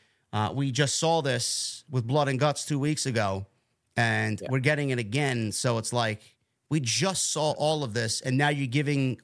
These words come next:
Speaker 1: us all this violence again away from the cage. It's
Speaker 2: Yeah.
Speaker 1: like, can we keep, can we keep it at a minimum so that it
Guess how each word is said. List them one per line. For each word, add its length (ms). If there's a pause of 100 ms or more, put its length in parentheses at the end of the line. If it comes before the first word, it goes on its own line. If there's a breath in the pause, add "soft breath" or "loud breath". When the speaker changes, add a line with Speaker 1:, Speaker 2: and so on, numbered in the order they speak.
Speaker 1:
us 400
all 160
this 180
violence 480
again 640
away 340
from 200
the 80
cage. 580 (480 soft breath)
It's 80
Speaker 2:
Yeah. 60
Speaker 1:
like, 140
can 140
we 120
keep, 260
can 160
we 140
keep 340
it 140
at 360
a 120
minimum 520
so 260
that 280
it 240